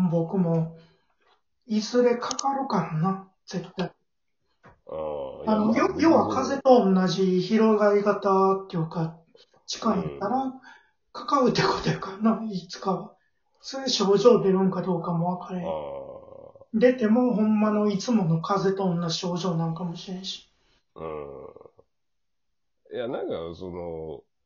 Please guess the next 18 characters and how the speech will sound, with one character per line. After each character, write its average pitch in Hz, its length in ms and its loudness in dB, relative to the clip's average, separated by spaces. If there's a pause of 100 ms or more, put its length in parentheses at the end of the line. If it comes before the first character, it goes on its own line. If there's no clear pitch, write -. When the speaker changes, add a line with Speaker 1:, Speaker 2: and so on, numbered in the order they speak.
(140)
Speaker 2:
か - 180 -10
か - 100 -2
っ - 120 -14
た 82 140 -12
と 76 120 -16
か、 73 220 -16
か 107 160 -10
か 120 80 -2
ら 110 100 2
な 90 120 -4
い 71 60 -12
と 78 120 -14
か - 100 -14 (2250)
は、 78 500 -8
ま 76 140 -12
あ 73 60 -10
ま 71 120 -14
あ 69 80 -18